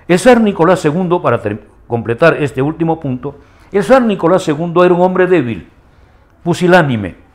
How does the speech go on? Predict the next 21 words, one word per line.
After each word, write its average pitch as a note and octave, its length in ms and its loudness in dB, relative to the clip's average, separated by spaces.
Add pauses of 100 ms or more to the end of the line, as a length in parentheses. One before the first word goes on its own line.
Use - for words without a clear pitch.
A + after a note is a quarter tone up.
(460)
Pero F#3+ 200 4
como F#3+ 200 6
pasa B3+ 260 4
muchas G#3+ 340 2
veces G3 320 2
con D#3+ 180 -2
estos F#3 280 -2
hombres F3 420 0
débiles, D3+ 580 0 (140)
sin B2 180 -6
fuerza E3+ 300 2
de D#3+ 100 0
carácter, C#3+ 540 -2 (400)
exageran F#3+ 800 2
justamente F3 1000 -6 (140)
su G3 220 2
pretensión D#3 640 4
de D3 80 2
mandar, C3 640 2
de C3+ 60 -6
imponerse, C#3+ 880 -2